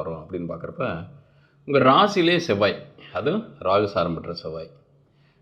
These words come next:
ராகுன்றது உங்களுக்கு, அதுவும் திருவாதிரை இரண்டு அப்படின்றப்ப உங்களுக்கு ராசியில ராகு வந்து, ராகு சாரம் பெற்ற செவ்வாய்ன்றது எட்டாம் இடத்து அம்ச ரீதியா பார்த்தீங்கன்னாக்கா, எட்டு மனக்குழப்பங்கள் அதிகமா வர்றதுக்கான வாய்ப்புகள் இருக்கும்.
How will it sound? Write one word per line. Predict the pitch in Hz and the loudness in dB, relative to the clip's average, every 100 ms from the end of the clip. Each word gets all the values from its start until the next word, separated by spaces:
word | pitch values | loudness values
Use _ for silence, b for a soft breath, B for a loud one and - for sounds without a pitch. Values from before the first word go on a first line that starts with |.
| _ | _
ராகுன்றது | 113 131 160 151 117 120 139 117 95 | 8 8 8 4 2 2 4 4 2
உங்களுக்கு, | 98 98 107 131 98 90 85 - - - _ _ _ - | 0 -4 -2 -2 0 -2 -6 -12 -18 -20 _ _ _ -12
அதுவும் | 120 127 110 92 | -6 -4 -4 -6
திருவாதிரை | 110 123 117 110 101 98 | 0 4 6 4 2 2
இரண்டு | 110 120 110 - - 98 | 2 2 2 0 -10 -10
அப்படின்றப்ப | 104 95 87 - 135 | -8 -6 -4 -2 0
உங்களுக்கு | 104 90 90 | -2 -2 -2
ராசியில | 95 92 - 160 185 - - | -2 -2 -6 -6 -6 -12 -6
ராகு | 90 101 101 90 | -2 -2 -2 -4
வந்து, | 82 110 127 98 92 | -6 -4 -4 -2 -2
ராகு | 98 101 | -4 -4
சாரம் | 95 87 | -4 -6
பெற்ற | 80 85 | -8 -10
செவ்வாய்ன்றது | 92 90 92 85 90 160 - b b b b - | -10 -8 -8 -8 -6 -8 -8 b b b b -2
எட்டாம் | 135 156 - - 220 220 180 | 2 2 4 6 8 6 4
இடத்து | 156 - 113 | 2 2 2
அம்ச | 127 143 | 2 2
ரீதியா | 127 123 110 | 2 2 0
பார்த்தீங்கன்னாக்கா, | 101 104 104 175 135 | -4 -6 -6 -4 -4
எட்டு | 113 - 98 | -2 -2 0
மனக்குழப்பங்கள் | 113 131 110 104 110 120 87 | 0 0 0 -2 -2 -2 -2
அதிகமா | 95 95 | -2 -4
வர்றதுக்கான | 90 85 82 78 | -4 -6 -8 -8
வாய்ப்புகள் | 82 85 82 | -8 -10 -14
இருக்கும். | 85 80 | -14 -18